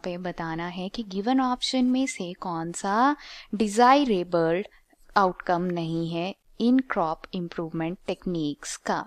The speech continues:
नॉट यहाँ पे मेंशन है, इस चीज़ को ध्यान में रखना है। Okay, now moving towards the option, first दिया गया है to create disease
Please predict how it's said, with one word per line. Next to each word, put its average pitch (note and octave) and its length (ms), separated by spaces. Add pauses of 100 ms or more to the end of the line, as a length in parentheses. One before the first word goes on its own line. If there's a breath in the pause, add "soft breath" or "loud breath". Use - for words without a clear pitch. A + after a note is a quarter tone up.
नॉट G3 400
यहाँ E3+ 260
पे F3 100
मेंशन E3+ 460
है, B3 100
इस - 180
चीज़ F3 260
को F#3 100
ध्यान E3 300
में - 120
रखना - 300
है। E3+ 160 (840 soft breath)
Okay, A#3 300
now A3 260
moving G3+ 400
towards B3+ 380
the C4+ 100
option, C#4 360 (120)
first F3 360
दिया G3 260
गया G3+ 200
है G#3+ 220
to A3+ 200
create C#4 560 (140)
disease F3+ 480